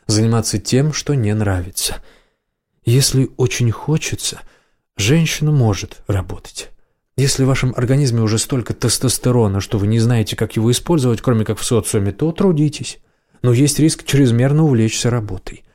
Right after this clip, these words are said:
Она будет вредить, если вы постоянно вынуждены преодолевать трудности. Такая работа мужская. Если женщине не хочется вскакивать и бежать с утра на свое рабочее место, если работа нелюбимая, она тоже мужская.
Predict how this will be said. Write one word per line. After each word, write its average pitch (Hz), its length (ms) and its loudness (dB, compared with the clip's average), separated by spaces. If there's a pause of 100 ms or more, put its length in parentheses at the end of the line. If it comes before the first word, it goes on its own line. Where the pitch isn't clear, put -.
(340)
Она 104 240 2
будет 107 360 0
вредить, 110 500 2
если 104 220 -2
вы 104 120 2
постоянно 104 480 0
вынуждены 104 460 0
преодолевать 101 540 0
трудности. 92 600 -4 (480)
Такая 113 380 0
работа 117 420 0
мужская. 110 880 -2 (640)
Если 110 260 0
женщине 131 440 2
не 127 80 2
хочется 127 460 -2
вскакивать 123 520 -2
и - 40 0
бежать 117 300 0
с - 80 -8
утра 127 200 0
на 120 80 0
свое 123 220 0
рабочее 113 420 -2
место, 117 300 -2
если 101 180 -2
работа 127 320 2
нелюбимая, 120 720 2 (220)
она 107 240 0
тоже 151 380 2
мужская. 98 720 -4